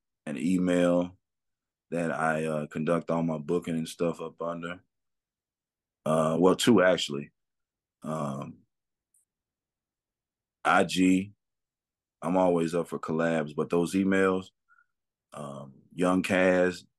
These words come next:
eight seven at gmail dot com, um, book young kaz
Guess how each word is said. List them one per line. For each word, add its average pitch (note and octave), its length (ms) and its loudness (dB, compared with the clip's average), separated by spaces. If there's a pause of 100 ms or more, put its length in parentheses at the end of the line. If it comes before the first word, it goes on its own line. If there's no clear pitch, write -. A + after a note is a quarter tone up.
(180)
eight E2+ 220 0
seven F2+ 380 0
at D2+ 80 -4
gmail F2 560 -4
dot F2 240 -4
com, F#2 480 -6 (800)
um, B1+ 460 -12 (400)
book A2 260 2
young G2+ 300 2
kaz G2+ 640 -2